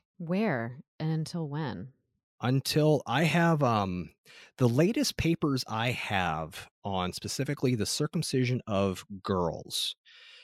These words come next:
Speaker 1: Of
Speaker 2: uh,
Speaker 1: females.
Speaker 2: goes,
Speaker 1: Yeah.
Speaker 2: or females, um,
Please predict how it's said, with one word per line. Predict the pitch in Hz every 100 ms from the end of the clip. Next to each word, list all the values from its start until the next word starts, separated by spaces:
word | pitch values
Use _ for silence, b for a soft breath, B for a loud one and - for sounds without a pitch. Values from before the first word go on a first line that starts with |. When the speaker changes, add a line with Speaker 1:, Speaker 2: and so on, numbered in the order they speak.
| B _ _ _
Speaker 1:
Of | 156 -
Speaker 2:
uh, | 110
Speaker 1:
females. | 139 131
Speaker 2:
goes, | 113 110 123 139 151 165
Speaker 1:
Yeah. | 147 135
Speaker 2:
or | 120 95
females, | 117 92 82 87 - -
um, | 110 101 90 87